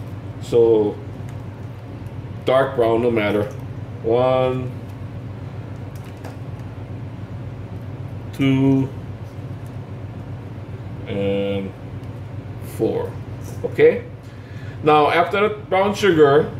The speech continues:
um, I get, uh, two star anise. Okay, you know what is star anise, yeah? Okay, two star anise, and I get four tablespoon all day hoisin. Yeah, so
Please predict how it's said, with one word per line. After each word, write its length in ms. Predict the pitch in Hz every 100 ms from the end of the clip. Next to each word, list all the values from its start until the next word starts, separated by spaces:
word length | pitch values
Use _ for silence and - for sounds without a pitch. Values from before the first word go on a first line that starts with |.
| - -
um, 400 | 131 131 127 117
I 140 | 131
get, 320 | 135 131 - -
uh, 220 | 127 123
two 200 | 107 110
star 400 | - - 185 185
anise. 640 | 180 175 127 - - - - - -
Okay, 240 | - 156 156
you 80 | 165
know 80 |
what 120 | 160 147
is 120 | 135
star 240 | - 120
anise, 480 | 120 120 135 - - - -
yeah? 280 | - 123 156 - - - - - -
Okay, 380 | 110 127 147 - - - -
two 180 | - 175
star 320 | 180 - 175
anise, 520 | 180 165 156 160 - - - - - - -
and 100 | 120
I 140 | 131 135
get 300 | 139 120 - - - - - - - -
four 360 | - 220 233
tablespoon 580 | 226 202 208 - 196 190
all 220 | 160 170
day 540 | 165 170 165 165 165 - - - - - - -
hoisin. 640 | 165 165 - 147 98 - - - - - - -
Yeah, 200 | 117 139
so 480 | 156 147 113 104